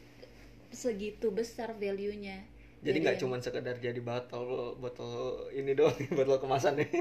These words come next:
Speaker 1: Iya, iya. Dan memang baiknya,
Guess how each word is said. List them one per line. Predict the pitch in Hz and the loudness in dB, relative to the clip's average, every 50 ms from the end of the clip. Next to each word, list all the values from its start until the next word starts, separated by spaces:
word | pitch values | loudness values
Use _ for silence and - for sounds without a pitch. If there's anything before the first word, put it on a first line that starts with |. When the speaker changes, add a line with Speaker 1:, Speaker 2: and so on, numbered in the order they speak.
| - - 269 | -2 -2 -4
Speaker 1:
Iya, | 285 247 269 285 277 254 240 226 233 226 226 226 226 226 247 247 | -2 -2 0 2 2 0 0 0 -2 -6 -6 -6 -8 -8 -8 -6
iya. | 233 240 240 233 226 226 226 226 226 226 226 - - - - - - - | -4 -2 -2 -2 -2 -2 -4 -6 -6 -8 -12 -14 -18 -20 -20 -20 -10 -4
Dan | 196 196 196 196 202 196 | -2 0 0 -2 -4 -6
memang | 196 202 196 196 196 190 196 196 196 190 - - - - - - - - - - - - - - | -6 -6 -6 -6 -6 -6 -6 -6 -8 -10 -12 -14 -18 -20 -20 -20 -20 -20 -20 -20 -20 -20 -16 -6
baiknya, | 202 208 196 196 185 185 180 180 - - 214 220 233 269 302 311 | -2 0 0 2 2 0 -2 -4 -8 -10 -8 -6 -2 -2 -2 -2